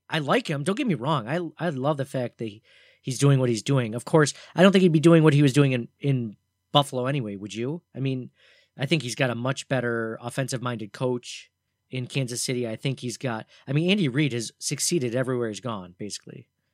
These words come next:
You know, so, um, he's done well with just Alex Smith. So, of course, he was gonna do well with a, a quarterback that takes more chances. So, um, and he's got a ton more weapons. He's got Kelce,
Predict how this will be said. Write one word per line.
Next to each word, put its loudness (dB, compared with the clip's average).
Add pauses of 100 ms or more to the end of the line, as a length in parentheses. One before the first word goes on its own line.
(140)
You -10
know, -10
so, -6
um, -14
he's -10
done -4
well -2
with -8
just -8
Alex -8
Smith. -6
So, -10
of -12
course, -4
he -6
was -8
gonna -8
do -6
well -10
with -12
a, -14 (300)
a -14
quarterback -4
that -12
takes -10
more -8
chances. -12
So, -14 (420)
um, -14
and -4
he's 2
got 4
a -8
ton 0
more 2
weapons. -4
He's -12
got -8
Kelce, -4